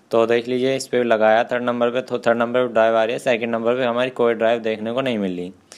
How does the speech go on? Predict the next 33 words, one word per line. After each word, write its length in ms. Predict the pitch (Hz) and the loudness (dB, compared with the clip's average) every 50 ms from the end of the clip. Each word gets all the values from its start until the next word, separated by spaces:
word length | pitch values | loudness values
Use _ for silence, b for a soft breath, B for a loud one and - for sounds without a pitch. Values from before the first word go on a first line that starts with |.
| B B B B B - | B B B B B 0
तो 60 | 123 | 2
ये 60 | 120 | 2
हमारा 260 | 120 120 120 120 131 | 4 4 2 0 0
ग्रीन 300 | 131 123 127 123 123 120 | 0 -2 -4 -4 -4 -4
कलर 260 | 117 - 110 107 104 101 | -2 0 2 4 4 4
होगा, 340 | 98 95 90 92 87 90 - - _ b b b b b b b b b _ - | 2 0 -2 -4 -6 -6 -10 -16 _ b b b b b b b b b _ 0
तो 120 | 117 120 | 2 2
ये 180 | 120 123 127 127 | 4 2 0 0
बीच 240 | 117 123 120 - | 0 -4 -2 2
वाली 200 | 127 123 123 127 123 | 2 4 4 2 -2
ग्रीन 260 | 117 113 120 123 120 | -4 -4 -4 -6 -4
कलर 260 | 117 - 120 120 120 | -2 0 0 0 -2
की 120 | 117 123 127 | -2 -2 -2
होती 240 | 120 113 117 123 | -2 -2 -2 -2
है 100 | 120 123 | -2 -2
साइड 260 | 120 123 120 113 110 117 | 0 0 0 0 2 0
वाली। 280 | 113 113 117 131 139 131 | 0 0 -2 -4 -8 -10
तो 180 | - - 123 123 | -6 -4 -4 0
देख 220 | 113 123 123 123 | 2 0 0 0
लीजिए 180 | 131 135 139 139 | -2 -4 -2 -2
दोस्तों 280 | 139 143 143 143 143 131 | -2 -4 -4 -6 -4 -4
पहले 180 | 139 131 139 | -2 -2 -2
एक 80 | 135 127 | -2 0
बात 160 | 131 131 127 | 0 0 0
देख 180 | 120 120 117 117 | 0 -2 -2 -2
लीजिए, 240 | 117 113 113 131 147 | -4 -4 -4 -4 -2
आईसी 420 | - 110 107 110 107 - - 135 135 | 0 0 0 0 0 -4 -8 -8 -4
पे 240 | - 139 135 135 131 | -2 -2 0 0 -2
जो 320 | 120 127 127 127 127 131 | -2 0 0 0 0 0
ड्राइव 360 | 123 110 120 117 120 123 120 | 0 2 4 4 4 4 2
आ 100 | 117 107 | 2 2
रही 160 | 110 117 120 113 | 2 0 0 -2
है 220 | 117 135 147 | -2 -4 -6